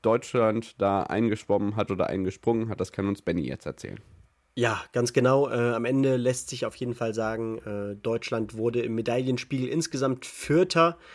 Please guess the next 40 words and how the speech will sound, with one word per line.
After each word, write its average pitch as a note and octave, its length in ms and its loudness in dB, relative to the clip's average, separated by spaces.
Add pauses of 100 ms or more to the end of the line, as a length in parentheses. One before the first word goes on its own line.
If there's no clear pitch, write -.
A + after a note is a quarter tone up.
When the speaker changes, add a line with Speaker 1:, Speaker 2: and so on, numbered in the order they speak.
(220)
Speaker 2:
Äh, B2 160 2
Italien, D3 680 4
äh, A#2+ 140 -2
gewann B2 280 0
da C3+ 80 4
als A#2 220 0
Ha-, B2+ 160 -2
äh, A#2+ 200 -2
Gastgeberland, A#2+ 760 -2
äh, A2+ 320 -4 (360)
wenig E3+ 280 8
überraschend D3 340 2
vielleicht C3+ 220 -2
auch, B2+ 140 -2 (420)
ähm, A#2+ 320 2
sehr C3+ 180 8
deutlich C3+ 400 6
mit B2 140 -4
vierundzwanzig D3+ 560 2
Gold, C3+ 200 0
vierundzwanzig, C3+ 600 0 (140)
äh, C3 100 -4
Silber C3 260 -2
und A2+ 160 -4
neunzehn C3 460 0
Bronze. B2+ 480 -2 (640)
Das C3 160 0
ist C#3 140 -8
tate-, C#3 300 -2
tatsächlich B2 380 -6
schon B2 120 2
ein A#2+ 60 0
großer B2 280 0
Unterschied A#2 400 -4
zwischen A2+ 320 -6
den A2 160 -2
Briten A#2+ 320 -4
auf A2 220 -2
Rang A2+ 160 -4
zwei, A#2+ 340 -2